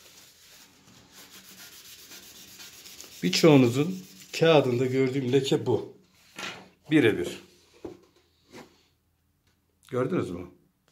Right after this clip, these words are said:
Su damlamadı. Ama, e, nemli diye, elinizdeydi diye çizim batar.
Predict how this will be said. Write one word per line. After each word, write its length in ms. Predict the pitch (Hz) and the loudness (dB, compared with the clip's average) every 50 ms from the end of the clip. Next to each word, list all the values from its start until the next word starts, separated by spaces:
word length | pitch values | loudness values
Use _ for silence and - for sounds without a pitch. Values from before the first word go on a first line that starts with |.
| _ _ _ _ _ _ _ _ _ _ _ _ _ _ _ _ _ _ _ _ _ _ _ _ _ _ _ _ _ _ _ _ - - | _ _ _ _ _ _ _ _ _ _ _ _ _ _ _ _ _ _ _ _ _ _ _ _ _ _ _ _ _ _ _ _ -20 -8
Su 180 | - 156 147 | -6 2 6
damlamadı. 720 | 156 151 151 160 170 156 131 113 101 127 143 - - - - - - _ _ _ _ _ _ _ _ _ _ _ _ _ _ _ - - _ - _ _ | 6 6 8 8 6 6 6 4 4 2 0 -2 -2 -6 -14 -20 -20 _ _ _ _ _ _ _ _ _ _ _ _ _ _ _ -20 -20 _ -20 _ _
Ama, 420 | - 143 147 156 165 175 - - - - | 0 4 4 4 4 4 0 -2 -4 0
e, 80 | 127 120 117 117 113 113 110 110 110 | 2 4 6 6 6 6 4 2 0
nemli 580 | 110 110 113 120 131 135 139 143 143 160 - - | 0 0 2 2 2 4 4 2 2 0 0 2
diye, 460 | 117 117 123 151 160 160 - - - _ _ _ _ _ - - | 2 4 4 2 0 -4 -8 -14 -20 _ _ _ _ _ -6 0
elinizdeydi 760 | 131 127 127 120 123 127 120 117 127 131 135 135 131 139 - | 2 4 4 4 4 0 0 2 2 4 4 4 2 0 -2
diye 380 | 113 113 120 139 147 - - - | 2 2 2 2 2 0 -6 -10
çizim 360 | - 120 117 120 127 123 - | -10 -8 -6 -6 -6 0 2
batar. 500 | 123 123 127 - 143 131 - - - | 2 2 4 4 2 2 2 -2 -8